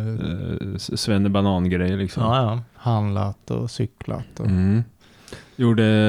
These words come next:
Speaker 1: högskoleprovet förra
Speaker 2: Mm.
Speaker 1: helgen.
Speaker 2: Gjorde du?
Speaker 1: Ja.
Speaker 2: Jaha, hur fan gick det då? Nej, du har inte fått något svar än, va?
Speaker 1: Nej.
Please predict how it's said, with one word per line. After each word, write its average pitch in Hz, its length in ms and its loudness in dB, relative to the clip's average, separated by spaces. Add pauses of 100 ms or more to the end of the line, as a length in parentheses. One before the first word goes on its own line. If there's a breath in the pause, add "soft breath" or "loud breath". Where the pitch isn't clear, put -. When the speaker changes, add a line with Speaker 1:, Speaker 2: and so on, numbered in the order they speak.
(640)
Speaker 1:
högskoleprovet 101 1160 0 (120)
förra 110 100 2
Speaker 2:
Mm. 117 120 6
Speaker 1:
helgen. 107 280 2 (140)
Speaker 2:
Gjorde 139 200 4
du? 277 160 4 (200)
Speaker 1:
Ja. 98 360 0
Speaker 2:
Jaha, 135 380 2 (200)
hur 131 140 -6
fan 131 240 -2
gick 120 120 -4
det 170 80 -4
då? 196 240 -4 (120)
Nej, 156 260 2
du 160 60 4
har 156 60 4
inte 147 140 -2
fått 139 200 -4
något 117 120 0
svar 123 220 0
än, - 180 -6
va? - 120 -6
Speaker 1:
Nej. 113 440 4